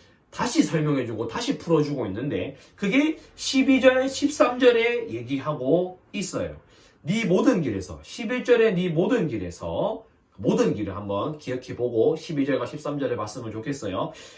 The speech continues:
십이 절은 "그들이 그들의 손으로 너를 붙들어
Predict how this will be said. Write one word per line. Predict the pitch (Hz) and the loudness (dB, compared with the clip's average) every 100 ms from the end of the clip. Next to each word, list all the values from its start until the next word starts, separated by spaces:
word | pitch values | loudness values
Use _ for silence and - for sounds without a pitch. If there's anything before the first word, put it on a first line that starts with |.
| - | -12
십이 | - 269 269 | 2 6 8
절은 | 262 240 147 180 - - _ _ | 8 6 4 -2 -8 -20 _ _
"그들이 | - 294 311 269 262 262 | 8 10 12 10 6 2
그들의 | - 254 269 240 190 | 0 2 4 4 2
손으로 | - 202 190 185 214 226 - _ | 0 0 2 4 6 4 0 _
너를 | - - 220 247 269 294 - | 2 6 6 6 4 2 -4
붙들어 | - 156 285 277 - - | -8 0 4 6 4 -2